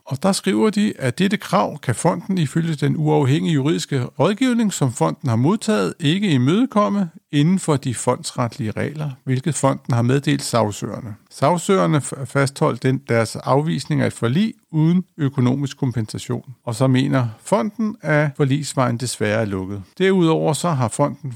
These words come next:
afsøgt alle muligheder for at få vores bank til at låne fonden penge, eller frigive nogle af de, øh, midler, der er bundet. Det var de der nogle halvfems millioner, som jeg fortalte om sidste gang, som var bundet i obligationer, og som lå som garanti for fondens gæld. Og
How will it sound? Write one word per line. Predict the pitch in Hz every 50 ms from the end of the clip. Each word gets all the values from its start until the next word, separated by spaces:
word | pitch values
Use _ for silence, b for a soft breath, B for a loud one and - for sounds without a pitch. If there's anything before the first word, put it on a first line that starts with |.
| -
afsøgt | 120 123 127 123 - - 135 117 - -
alle | 139 131 127 131
muligheder | 156 220 262 269 269 247 214 180
for | - - 170 165
at | 143
få | - 165 160
vores | 143 127 120 113 107 -
bank | - 160 180 - - - - -
til | - 160
at | 156 - 131 127
låne | 123 123 127 123 127 127 127 120 101 - _ _
fonden | - 135 123 - 131 113
penge, | 101 139 156 190 233 262 254 _ -
eller | - 131 127
frigive | 117 - - 135 151 160 165 170 165
nogle | 151 139 135 139 151
af | 143
de, | - 147 143 135 - -
øh, | 135 131 127
midler, | 127 123 139 - - 135
der | 135 143
er | 123 120
bundet. | - - 101 101 101 107 107
Det | - 156
var | 147
de | 131 135 135
der | 117 135 127 120 107 107 101 101 -
nogle | 139 135 131 123 123 123
halvfems | 120 120 - - 123 - - - -
millioner, | 131 117 131 190 233 220 208
som | 175 - 165 156 147
jeg | 135 120
fortalte | - - 135 - - 117 104 - -
om | 123 120 - 151 117 -
sidste | - - 226 208 - - 190
gang, | 165 - 151
som | - - 151 143
var | 139 135
bundet | 139 117 110 113 131 151
i |
obligationer, | 151 143 - 127 117 - - 196 247 226 113
og | - 143 -
som | - 147 135
lå | 120 135 135 127 - _
som | - - 156 147 135 127 117 -
garanti | - 117 113 113 107 - - - - 127 - - -
for | - - 147 131 120 113 - -
fondens | - - - 110 - - - - - 123 117 98 - - - - - - - - -
gæld. | - 113 113 _ - - -
Og | - 127 117 113 113 104